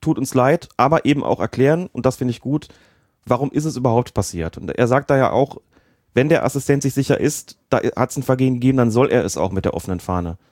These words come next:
anzeigen. Also nochmal erläutert, wie es überhaupt dazu kam. Und aus Robert Kempters Sicht hat es sich eben so dargestellt. Jetzt kann man sich natürlich immer die Frage stellen, aber warum denn? Da war doch wirklich nichts. Was, was will der da gesehen haben?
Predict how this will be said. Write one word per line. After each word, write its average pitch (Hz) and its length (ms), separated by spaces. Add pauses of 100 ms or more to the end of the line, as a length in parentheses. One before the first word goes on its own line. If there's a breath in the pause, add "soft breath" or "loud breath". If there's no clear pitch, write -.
(140)
anzeigen. 87 500
Also 82 140
nochmal 113 360
erläutert, 123 520
wie 123 80
es 127 80
überhaupt 120 240
dazu 110 240
kam. 127 380 (920 soft breath)
Und 180 220
aus 139 180 (240)
Robert 143 240
Kempters 147 320
Sicht 151 200
hat 160 120
es 151 80
sich 120 180
eben 92 140
so 90 100
dargestellt. 87 500
Jetzt - 160
kann 160 100
man 175 80
sich 160 100
natürlich 143 240
immer 139 80
die 127 100
Frage 135 300
stellen, 175 320 (880 soft breath)
aber 135 220
warum 185 320
denn? 87 260 (140)
Da 131 120
war 175 120
doch 196 160
wirklich 233 240
nichts. 131 180
Was, 175 300 (120)
was 190 260
will 202 120
der 190 140
da 170 100
gesehen 135 400
haben? 78 280